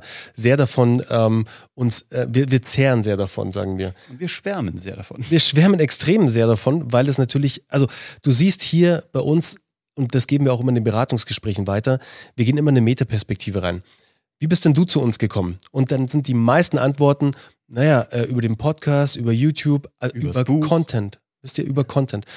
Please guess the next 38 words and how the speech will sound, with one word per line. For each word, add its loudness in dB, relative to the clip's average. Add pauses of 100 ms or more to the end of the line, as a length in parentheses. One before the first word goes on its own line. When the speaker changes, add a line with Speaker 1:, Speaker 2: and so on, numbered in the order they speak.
(140)
Speaker 1:
Und -6
das 2
ist 0
eben -2
diese 0
Content-Maschine. -2
Und -10
diese -2
Content-Maschine 0
hat -4
nicht -8
nur 4 (320)
den 0
großen 0
Vorteil, 0 (380)
dass 0
sie 2
halt -2
für -6
dich -4
arbeitet, -2
dass -2
sie -2
für -2
dich -6
diese -2
Awareness, 0
diese -4
Sichtbarkeit -4
erzeugt, -6
sondern -2 (320)
dass, -4
wenn 2
wir 0
weiter 2
im 0
Prozess -2
gehen, 0